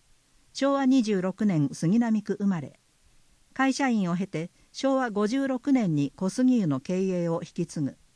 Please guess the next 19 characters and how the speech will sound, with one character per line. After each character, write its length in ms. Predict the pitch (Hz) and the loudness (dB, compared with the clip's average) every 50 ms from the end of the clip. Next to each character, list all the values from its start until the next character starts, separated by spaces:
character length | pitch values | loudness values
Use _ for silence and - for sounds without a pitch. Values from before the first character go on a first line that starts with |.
| _ _ _ _ _ _ _ _ _ _ _ _ - - | _ _ _ _ _ _ _ _ _ _ _ _ -12 -6
交 220 | - 190 226 254 | -2 0 0 2
互 160 | 254 262 233 190 | 2 0 0 -2
浴、 340 | 151 143 - - - - _ _ _ _ _ _ _ - | -4 -6 -8 -10 -12 -12 _ _ _ _ _ _ _ 0
ミ 140 | 165 170 | 2 2
ル 120 | 180 254 254 | 2 0 -2
ク 160 | - 254 233 | -4 -6 -4
風 140 | 196 202 190 | -4 -4 -6
呂、 140 | 147 - - - _ - - _ _ _ | -6 -8 -12 -16 _ -20 -20 _ _ _
銭 320 | - - 190 247 262 262 - | -4 0 2 2 2 2 2
湯 200 | 254 240 220 214 | 0 -2 -2 -2
ラ 140 | 214 208 | -2 -4
イ 80 | 185 165 | -4 -4
ブ 160 | 147 143 - - - | -6 -8 -10 -10 -8
な 180 | - 214 226 214 | -6 -4 -4 -2
ど 140 | 214 214 208 | -2 -4 -4
を 20 | |
発 320 | 196 208 196 - - 220 | -4 -6 -6 -6 -4 -4
案 160 | 220 214 208 202 | -2 -2 -2 -4
し、 240 | - - 190 185 | -6 -8 -10 -10